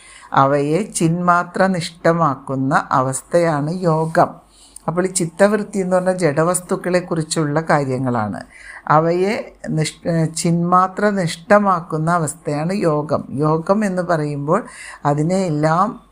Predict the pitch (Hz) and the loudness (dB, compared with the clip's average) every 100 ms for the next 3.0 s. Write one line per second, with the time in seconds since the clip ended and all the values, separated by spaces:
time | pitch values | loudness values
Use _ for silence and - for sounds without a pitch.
0 | - 151 - - 165 165 180 165 147 143 | -4 -4 -2 2 2 2 0 0 -2 -6
1 | 135 143 143 165 214 - 143 139 151 160 | -4 -4 0 0 -2 -4 -4 -2 0 -2
2 | 190 196 160 147 151 127 135 143 170 | -2 -2 -2 -4 -4 -4 -4 -2 -2